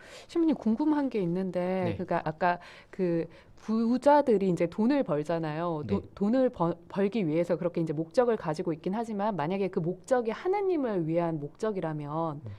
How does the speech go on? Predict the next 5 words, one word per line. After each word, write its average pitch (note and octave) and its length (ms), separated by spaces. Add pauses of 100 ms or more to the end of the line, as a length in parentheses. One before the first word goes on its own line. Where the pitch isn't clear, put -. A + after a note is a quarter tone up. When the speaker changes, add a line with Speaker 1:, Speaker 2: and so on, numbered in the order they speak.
(140)
Speaker 1:
제가 F3 360 (440)
돈을 A3+ 400
열심히 G#3 500
벌긴 F3 340
하지만 A#3+ 540